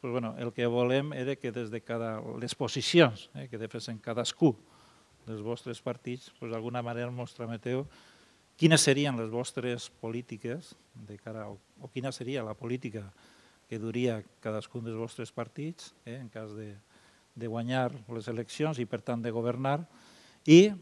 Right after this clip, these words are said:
bueno, com veieu el que és l'educació superior i quins aspectes considereu que són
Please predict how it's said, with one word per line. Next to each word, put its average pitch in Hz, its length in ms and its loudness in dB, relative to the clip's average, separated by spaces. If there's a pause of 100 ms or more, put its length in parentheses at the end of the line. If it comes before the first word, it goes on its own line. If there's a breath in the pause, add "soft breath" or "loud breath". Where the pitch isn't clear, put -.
(440)
bueno, 135 320 -4 (180)
com 139 220 2
veieu 131 540 6 (420 soft breath)
el 120 160 -6
que 120 320 0
és 143 220 -2 (100)
l'educació 113 500 -4
superior 131 800 0
i 127 100 -10
quins 127 220 -6
aspectes 117 560 -8
considereu 107 500 -10
que - 140 -12
són 107 240 -10